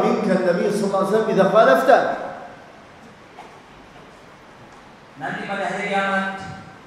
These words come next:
Speaker 2: semua yang mengaku umat Rasulullah sallallahu alaihi wasallam akan memasuki telaga Rasulullah sallallahu alaihi wasallam. Mereka ingin memasuki telaganya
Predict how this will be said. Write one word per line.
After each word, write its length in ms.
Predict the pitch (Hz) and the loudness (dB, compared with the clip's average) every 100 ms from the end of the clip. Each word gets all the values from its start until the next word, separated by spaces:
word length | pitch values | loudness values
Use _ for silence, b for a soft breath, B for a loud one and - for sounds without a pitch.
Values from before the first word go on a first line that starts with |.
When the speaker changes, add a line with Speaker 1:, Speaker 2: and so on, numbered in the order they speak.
| - | -20
Speaker 2:
semua 480 | 156 170 202 196 190 | -16 -12 -4 -4 -2
yang 400 | 185 190 - - - - - - | -4 -8 -12 -16 -20 -20 -20 -14
mengaku 480 | 165 196 196 190 185 | -6 -4 -4 -4 -4
umat 320 | 190 185 175 | -4 -2 -4
Rasulullah 440 | - 196 196 185 180 | -4 -4 0 0 0
sallallahu 320 | 185 180 - | -2 -2 -2
alaihi 160 | 170 | -4
wasallam 360 | 170 185 185 180 170 | -6 -4 -4 -2 -4
akan 160 | 170 175 170 | -4 -4 -4
memasuki 500 | 165 165 170 170 165 | -6 -8 -10 -12 -12
telaga 320 | 156 156 156 | -8 -8 -6
Rasulullah 480 | 151 - 160 156 147 | -6 -8 -8 -8 -6
sallallahu 160 | 147 147 | -8 -10
alaihi 120 | 143 | -10
wasallam. 240 | 143 - - - - - - - - | -10 -10 -10 -12 -16 -20 -20 -20 -14
Mereka 260 | 165 170 - 208 202 | -10 -6 -6 -6 -6
ingin 220 | 214 220 214 214 | -6 -6 -6 -6
memasuki 500 | 190 190 220 - 214 | -2 -2 -2 -6 -6
telaganya 560 | 202 196 196 214 208 | -2 -2 0 -2 -2